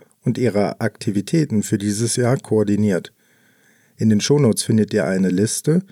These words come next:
mit allen Veranstaltungen, Sonderausstellungen. Die Gedenkstätte Dachau bietet an zwei Terminen eine szenische Lesung an, die vor allem an die ersten Gefangenen des Konzentrationslagers Dachau erinnern soll.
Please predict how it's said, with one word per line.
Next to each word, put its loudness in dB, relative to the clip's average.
mit -2
allen 2
Veranstaltungen, 0
Sonderausstellungen. 2
Die 0
Gedenkstätte 0
Dachau 0
bietet -2
an 0
zwei 0
Terminen 2
eine 2
szenische 2
Lesung 0
an, 0
die 0
vor -2
allem 2
an 0
die -2
ersten 0
Gefangenen 2
des -2
Konzentrationslagers -2
Dachau -2
erinnern -2
soll. 0